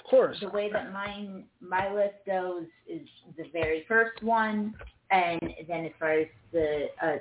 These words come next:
Speaker 2: far as the number two, I would have to put Wes Craven's New Nightmare in there,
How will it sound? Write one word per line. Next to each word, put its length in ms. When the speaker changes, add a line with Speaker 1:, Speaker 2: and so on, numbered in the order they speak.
Speaker 2:
far 200
as 60
the 60
number 200
two, 260
I 140
would 100
have 220
to 180
put 80
Wes 140
Craven's 420
New 200
Nightmare 420
in 160
there, 400